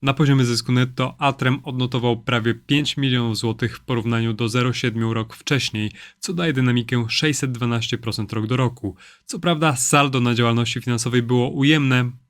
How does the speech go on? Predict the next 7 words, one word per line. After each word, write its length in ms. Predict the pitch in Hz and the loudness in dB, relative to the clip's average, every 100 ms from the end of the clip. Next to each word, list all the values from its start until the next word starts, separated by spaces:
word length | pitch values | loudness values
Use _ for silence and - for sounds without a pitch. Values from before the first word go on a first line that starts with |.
| _ | _
tutaj 400 | 127 123 117 113 - _ | -6 0 0 0 -6 _
prawie 480 | 135 135 127 123 113 | 2 4 4 2 2
minus 420 | 110 120 113 110 - _ | 0 0 0 -2 -8 _
zero 280 | 113 120 110 | -4 -2 -2
trzy 180 | - 113 | -2 -2
miliona 340 | 113 107 107 | -2 -2 -2
złotych, 460 | 117 139 - 117 | 0 0 0 -2